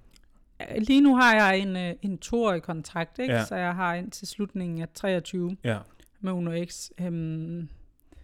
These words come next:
Speaker 1: men jeg, jeg har ikke sat mig fast på noget, for at være helt ærlig.
Speaker 2: Nej.
Speaker 1: Det må vi lige se, hvad livet, øh,
Speaker 2: Ja.
Speaker 1: livet, livet bringer, og der har
Speaker 2: Ja.
Speaker 1: været, øh, tidspunkter her i foråret, hvor jeg har styrtet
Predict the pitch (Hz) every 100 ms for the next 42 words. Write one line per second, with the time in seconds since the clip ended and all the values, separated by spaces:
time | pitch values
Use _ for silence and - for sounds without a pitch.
0 | _ _ _ _ _ _ _ _ _ _
1 | 214 202 190 190 185 190 - 180 170 -
2 | 180 - 180 175 175 - 190 170 185 208
3 | 180 180 180 151 110 95 - _ _ _
4 | _ _ _ _ 226 196 190 185 185 185
5 | - 214 175 175 196 196 170 165 165 160
6 | 151 - 110 98 - _ _ _ _ _
7 | _ - 208 185 175 170 - _ - 202
8 | 190 170 196 208 170 165 175 170 165 170
9 | 170 170 165 - 214 - 180 175 185 180
10 | - 202 208 185 175 175 170 170 160 -
11 | 214 214 190